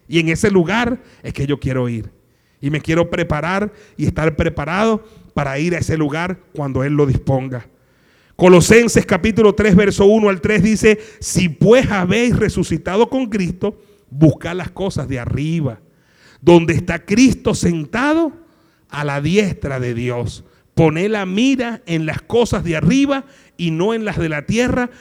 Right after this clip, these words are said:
porque habéis muerto con, hab-, habéis muerto y vuestra vida está escondida con Cristo en Dios". Escuche bien, hay que poner la mirada arriba en el cielo,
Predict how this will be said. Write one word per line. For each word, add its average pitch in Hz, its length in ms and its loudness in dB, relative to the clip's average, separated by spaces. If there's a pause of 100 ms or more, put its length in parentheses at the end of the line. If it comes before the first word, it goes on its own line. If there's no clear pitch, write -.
(180)
porque 170 340 2
habéis 156 300 0
muerto 220 540 0
con, 160 240 -2 (300)
hab-, 156 220 -6
habéis 170 240 0
muerto 214 540 0 (180)
y 185 120 0
vuestra 160 480 2
vida 240 300 2
está 165 220 -6
escondida 214 760 0
con 151 220 -4
Cristo 285 600 0 (640)
en 147 200 -4
Dios". 110 400 -8 (140)
Escuche 202 460 0
bien, 196 440 -2 (840)
hay 175 160 -6
que 208 160 -2
poner 190 360 4
la 254 140 -2
mirada 214 460 -4
arriba 208 600 -4
en 160 140 -8
el 160 100 -6
cielo, 180 500 -4